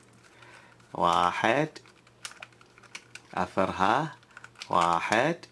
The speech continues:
اثنين. يا سلام. لاحظ الآن أتت هنا.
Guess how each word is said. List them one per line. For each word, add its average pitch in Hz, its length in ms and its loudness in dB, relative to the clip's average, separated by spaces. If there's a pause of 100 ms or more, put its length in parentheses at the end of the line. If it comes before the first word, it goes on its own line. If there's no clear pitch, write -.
(460)
اثنين. 85 440 -4 (320)
يا 104 140 4
سلام. 87 880 0 (540)
لاحظ 95 600 2 (240)
الآن 90 760 -2 (760)
أتت 101 400 -2
هنا. 95 340 -4